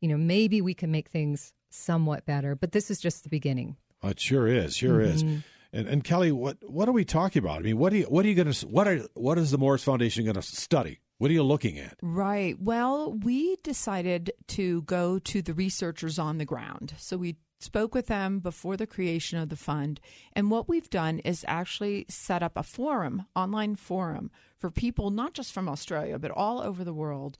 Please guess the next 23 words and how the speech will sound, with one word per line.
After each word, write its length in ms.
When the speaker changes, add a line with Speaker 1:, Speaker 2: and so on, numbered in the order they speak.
Speaker 3:
re-, 220
wildlife 480
researchers, 640
to 80
come 220
together 400
to 160
discuss 840
what 240
do 100
they 160
think 340
are 100
going 240
to 80
be 380
the 100
pressing 500
needs 520
and 560
kind 220
of 140
give 200